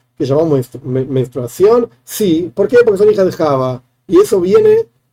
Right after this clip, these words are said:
de que comió de un árbol, del fruto del árbol que no tenía que comer, etcétera, etcétera, etcétera. Buenísimo. Pero no todas las mujeres pasan por este periodo que llamamos impureza. Eso se aplica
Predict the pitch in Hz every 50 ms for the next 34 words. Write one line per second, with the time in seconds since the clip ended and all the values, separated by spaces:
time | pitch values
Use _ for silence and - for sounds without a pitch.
0 | _ _ - 143 139 - - 151 143 - - 151 160 185 208 208 196 196 180 180
1 | 170 170 180 180 180 175 175 175 160 165 170 160 156 156 151 143 - 196 202 -
2 | 196 185 185 208 208 196 185 185 165 180 170 180 180 185 170 170 160 196 214 226
3 | 220 226 190 170 220 208 196 202 185 147 180 185 165 170 160 139 156 135 123 123
4 | 131 131 127 - 147 156 160 147 127 117 - _ _ _ _ _ _ _ _ -
5 | 160 - - 160 170 180 427 480 494 480 - - 208 208 202 190 185 175 180 185
6 | 175 - - 202 196 190 170 - - 175 175 156 - 165 160 160 160 156 147 -
7 | 160 147 131 120 _ - 170 170 165 190 202 190 180 185 196 190 165 165 147 160
8 | 165 175 180 170 - 170 170 165 165 185 185 196 254 311 277 - - 151 127 120
9 | _ _ _ _ - 196 190 190 170 165 156 135 175 185 180 - 190 170 175 -